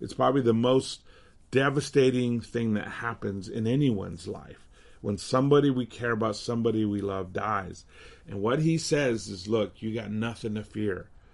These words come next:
because the second death will not touch you." The first death is a physical death. The second death is the spiritual death, the lake of fire.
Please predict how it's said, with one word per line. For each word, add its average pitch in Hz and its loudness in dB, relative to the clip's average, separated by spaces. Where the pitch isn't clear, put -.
because 101 -4
the 104 -4
second - -4
death 98 -10
will 107 0
not 104 -6
touch - -14
you." - -12
The 107 -8
first 180 4
death 147 0
is 104 -4
a 107 0
physical 120 -2
death. 110 -4
The 113 -6
second 156 0
death 107 -4
is 92 -8
the 98 -10
spiritual 143 -4
death, 90 -8
the - -8
lake 104 -2
of 107 -6
fire. 113 -6